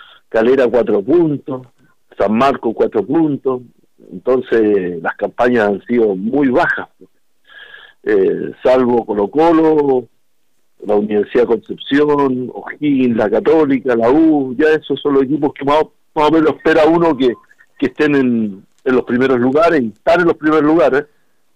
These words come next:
y espero, esos son los equipos que, que van a aspirar al título. Ya de, y se corta de, yo creo que de, de,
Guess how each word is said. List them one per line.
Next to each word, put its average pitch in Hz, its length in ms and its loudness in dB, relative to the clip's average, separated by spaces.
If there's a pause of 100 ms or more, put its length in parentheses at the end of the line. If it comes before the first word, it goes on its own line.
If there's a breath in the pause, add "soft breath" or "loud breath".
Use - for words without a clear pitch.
y 123 220 0
espero, 151 420 2
esos 143 240 -2
son 151 140 0
los 139 120 2
equipos 139 300 -4
que, 117 560 0
que 120 100 -2
van 123 120 0
a - 20 0
aspirar 120 300 -2
al 110 140 0
título. 113 400 -4 (420)
Ya 127 480 2
de, 113 220 0 (360)
y - 100 -6
se - 140 -2
corta 147 480 0
de, 120 360 2
yo 135 120 0
creo 190 160 2
que 190 120 2
de, 156 340 2
de, 139 440 2